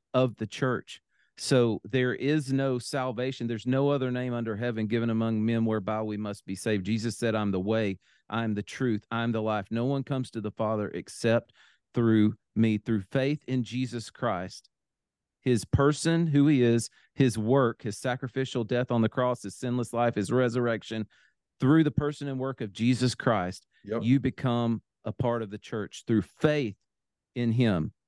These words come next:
Speaker 1: I quoted Romans ten nine in my service tonight. Confess with your mouth that Jesus is Lord. That's the person. That's who he is. That's his identity. And that, that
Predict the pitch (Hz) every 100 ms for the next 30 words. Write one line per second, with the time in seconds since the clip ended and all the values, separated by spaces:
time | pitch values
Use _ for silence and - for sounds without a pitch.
0 | _ - - 143 131 120 131 127 110 -
1 | - 135 127 107 98 _ _ _ - 123
2 | 127 117 104 - 110 107 101 - 127 117
3 | 110 - 110 110 107 92 _ _ _ -
4 | 127 147 147 165 156 147 135 131 - 110
5 | 101 131 123 120 110 120 127 104 - _
6 | - 160 - 156 - 151 151 - 87 71
7 | _ - 143 - 175 165 147 131 101 135
8 | 131 139 127 110 135 131 104 85 - _
9 | _ _ _ _ _ _ _ _ _ _
10 | _ _ 135 127 120 - _ _ _ 131
11 | -